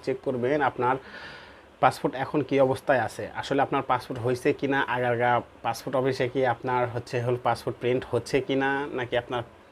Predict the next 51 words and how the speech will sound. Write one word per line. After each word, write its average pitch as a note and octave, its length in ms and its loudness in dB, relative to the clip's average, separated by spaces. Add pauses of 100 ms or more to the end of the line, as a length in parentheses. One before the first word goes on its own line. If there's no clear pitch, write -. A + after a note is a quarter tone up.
পাসপোর্ট A#2+ 380 -2
শিপ - 280 0 (100)
হচ্ছে C3+ 320 0
আপনার C3+ 240 0
লোকাল B2+ 300 -2
পাসপোর্ট B2 340 -2
অফিসে। C3 420 0 (580)
তো C3+ 120 2
সেই - 260 4
ডিটেলস C#3+ 400 4
আজকের C3+ 300 0
ভিডিও C3 240 2
দেখলে C3+ 240 2
আমি, C3+ 200 2 (120)
আপনি C#3 220 -4
জানতে A#2+ 260 2
পারবেন F#2 320 -4 (220)
যে A#2+ 60 0
আপনার A#2+ 300 0
পাসপোর্টের C3+ 680 -2
স্ট্যাটাস C#3 500 -2 (100)
কী C#3 160 2
অবস্থায় A2+ 580 2
আছে। - 280 0 (360)
দর্শক C3 220 4
বন্ধুরা, D3 260 6
বেশি C#3 300 2
কথা C#3+ 140 2
না D3 100 6
বলে C#3 160 2
চলে C#3 140 4
যাবো C3+ 320 2
কমপ্লিট B2 400 0
স্ক্রিনে। C#3+ 220 -2
যাওয়ার B2 180 6
আগে A2+ 100 4
একটা G#2+ 200 -2
রিকোয়েস্ট, B2+ 360 0
যদি A#2 200 0
আমার A#2+ 220 2
এই C#3 60 4
চ্যানেলে C3+ 240 2
নতুন C3 300 2
দর্শক C3 220 2
হয়ে C3+ 100 -4
থাকেন, D3+ 180 2
অবশ্যই B2 220 -2
চ্যানেলটি A2 280 -2
সাবস্ক্রাইব G#2 420 -4
করবেন, F#2 220 -4
আর F#2 80 -8